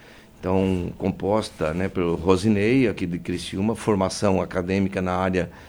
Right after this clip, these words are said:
da, da pedagogia, licenciatura, sou professor também. O Luciano Peri, que também é professor, que hoje é coordenador regional em Xanxerê. E na,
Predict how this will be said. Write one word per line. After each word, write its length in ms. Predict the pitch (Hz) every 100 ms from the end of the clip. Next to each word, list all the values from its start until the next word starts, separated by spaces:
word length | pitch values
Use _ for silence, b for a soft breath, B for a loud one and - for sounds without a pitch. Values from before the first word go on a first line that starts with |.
| B
da, 280 | - 85 82
da 120 | 85
pedagogia, 600 | 87 85 87 87 78 107
licenciatura, 760 | 98 - 85 87 85 90 113 131 B B
sou 160 | - 85
professor 520 | 92 - 85 - 92
também. 360 | 95 90 90 120 - B B B B B
O 240 | - 107 107
Luciano 440 | 110 110 117 110
Peri, 320 | 107 107 98 120
que 80 |
também 240 | - 98 104
é 60 |
professor, 680 | 98 95 - 85 87 98 123
que 100 | 107
hoje 480 | 82 95 107 87 87
é 80 | 85
coordenador 480 | 92 92 95 90
regional 320 | 92 87 92 90
em 60 |
Xanxerê. 560 | 87 98 - 95 98 147 b b b b b b
E 120 | - 117
na, 200 | 123